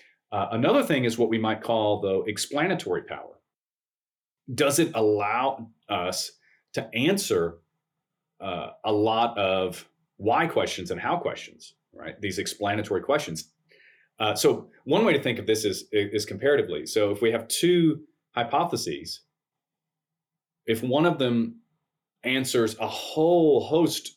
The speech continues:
uh, of explanatory questions, how and why various things happen, and the other one only answers a few, then the first has more explanatory power, and at least on that measure is a better explanation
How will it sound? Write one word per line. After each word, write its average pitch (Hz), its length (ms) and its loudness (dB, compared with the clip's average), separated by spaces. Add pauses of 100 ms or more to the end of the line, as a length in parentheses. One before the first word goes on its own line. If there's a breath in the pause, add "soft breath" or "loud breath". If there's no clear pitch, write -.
(140)
uh, 101 300 0 (120)
of 101 320 -2 (200)
explanatory 117 640 0
questions, 104 720 -2 (360)
how 110 360 -2
and 95 100 -4
why 104 220 0
various 104 240 0
things 95 180 -8
happen, 92 380 -8 (420 loud breath)
and 143 100 0
the 143 60 4
other 175 140 4
one 143 100 2
only 127 260 2
answers 107 240 -4
a 90 60 -8
few, 160 460 2 (420)
then 139 100 2
the 127 80 2
first 147 520 2 (260)
has 127 260 0
more 120 300 2
explanatory 104 600 -2
power, 110 560 0 (100)
and 120 340 0 (380)
at 127 100 0
least 156 220 4
on 120 120 0
that 147 200 0
measure 101 420 0
is 104 280 4
a 95 60 0
better 101 240 0
explanation 82 640 -8